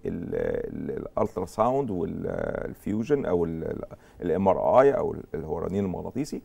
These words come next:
ودي الاماكن اللي انا بعالج فيها بالظبط. يعني هي دي الحته اللي هشتغل فيها،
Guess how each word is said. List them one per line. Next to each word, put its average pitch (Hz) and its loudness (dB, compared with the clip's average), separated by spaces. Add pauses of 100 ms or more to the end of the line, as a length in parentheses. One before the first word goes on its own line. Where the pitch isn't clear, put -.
(400)
ودي 131 0 (200)
الاماكن 107 -2
اللي - -4
انا - -2
بعالج 135 2
فيها 151 -6
بالظبط. 151 -4
يعني 92 -4
هي 117 -2
دي 139 -2
الحته 175 -2
اللي 139 -2
هشتغل 143 0
فيها، 131 -4